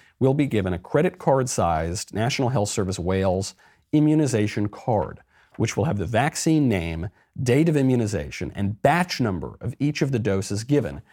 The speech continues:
handwritten on them." Huh? What? Why am I getting an identification card to tell me that I've had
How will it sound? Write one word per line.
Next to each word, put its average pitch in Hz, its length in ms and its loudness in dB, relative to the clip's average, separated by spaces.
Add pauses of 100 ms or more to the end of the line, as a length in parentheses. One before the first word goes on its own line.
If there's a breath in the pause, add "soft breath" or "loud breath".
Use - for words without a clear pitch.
(200 soft breath)
handwritten 107 800 -2 (360)
on 139 260 4
them." - 200 -10 (1300)
Huh? 185 500 2 (420)
What? 143 600 2
Why 160 260 4
am 233 140 4
I 226 100 4
getting 180 360 4
an 151 80 2
identification 156 920 0
card 71 380 -4 (320 soft breath)
to - 80 2
tell 131 300 2
me 127 160 2
that 127 120 2
I've 113 200 2
had 98 420 0